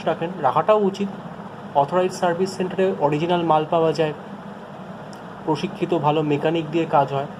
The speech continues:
তো সার্ভিস সেন্টার কিন্তু একটু অতিরিক্ত চার্জ করে আমাদের মতন সাধারণ মানুষের কাছ থেকে। যে কাজটা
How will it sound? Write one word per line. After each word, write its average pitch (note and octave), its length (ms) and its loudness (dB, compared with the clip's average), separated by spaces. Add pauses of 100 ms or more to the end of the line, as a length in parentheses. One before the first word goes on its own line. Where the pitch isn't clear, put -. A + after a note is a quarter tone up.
(1300)
তো G#3 240 6 (1000)
সার্ভিস F#3+ 440 0
সেন্টার B3+ 360 0
কিন্তু B3+ 460 -4 (1200)
একটু F#3+ 280 0
অতিরিক্ত G#3+ 360 0
চার্জ F3 360 4
করে A2 220 -4 (920)
আমাদের D3+ 240 0
মতন D#3+ 180 0
সাধারণ D3 320 0
মানুষের C#3 360 0
কাছ A2+ 120 -4 (120)
থেকে। A2 180 -8 (1080)
যে E3 140 4
কাজটা G#3+ 540 6